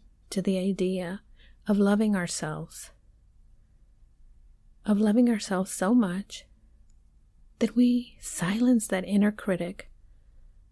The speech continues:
that we so often allow to have an opinion.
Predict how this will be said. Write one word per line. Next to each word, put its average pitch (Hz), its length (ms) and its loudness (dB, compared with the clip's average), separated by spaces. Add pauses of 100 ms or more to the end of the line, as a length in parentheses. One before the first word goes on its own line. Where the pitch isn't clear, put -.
that 208 140 2
we 202 200 0
so 190 420 -6
often 190 420 -6
allow 175 500 -6 (160)
to 190 100 -6
have 185 260 -2
an 185 80 2
opinion. 175 540 -6